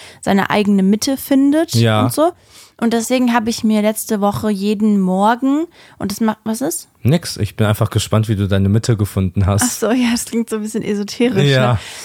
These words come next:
Speaker 1: Ähm, letzte Woche hab ich mir jeden Morgen mit Öl, also eigentlich macht man das mit Olivenöl, aber ich hab Rapsöl, also wir hatten nur Rapsöl hier. Und das schmiert man sich morgens, das klingt jetzt ein bisschen weird, schmiert man sich morgens auf die Achseln drauf.
Speaker 2: Mhm.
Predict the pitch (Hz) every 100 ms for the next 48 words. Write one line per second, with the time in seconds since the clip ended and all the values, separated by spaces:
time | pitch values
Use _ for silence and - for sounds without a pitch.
0 | - - 220 220 214 - - 233 247 254
1 | 240 247 226 220 220 214 226 226 214 214
2 | 214 202 202 196 - - _ - 240 277
3 | 285 220 208 220 233 233 240 233 - 220
4 | 220 214 233 262 247 262 220 220 214 -
5 | 226 - - 226 220 202 208 208 214 208
6 | 214 - 202 208 - 226 - - - 202
7 | 214 - 247 254 254 220 220 226 277 277
8 | - 233 226 - 214 220 214 220 233 -
9 | - - 226 - 226 220 233 226 262 262
10 | - - 220 - 240 - - 208 190 190
11 | - 190 190 285 - - 98 95 92